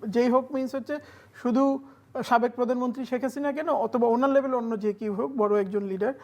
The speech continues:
প্রথমে তাকে কনভিক্ট করতে হবে। উনি এখনো কনভিক্ট হয়নি। আদৌ উনি কনভিক্ট হবে কি না,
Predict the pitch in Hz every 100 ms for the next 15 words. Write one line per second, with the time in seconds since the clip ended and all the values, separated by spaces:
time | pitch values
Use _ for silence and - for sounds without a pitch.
0 | - - - - - 277 254 294 320 269
1 | 254 220 240 - 233 226 240 - 220 -
2 | 196 190 254 - - _ _ _ _ -
3 | - _ - 247 277 269 269 269 240 214
4 | 220 220 - 208 196 - - - _ -
5 | - - - 196 240 311 285 - _ -
6 | 240 240 247 240 214 - 226 240 226 240
7 | 220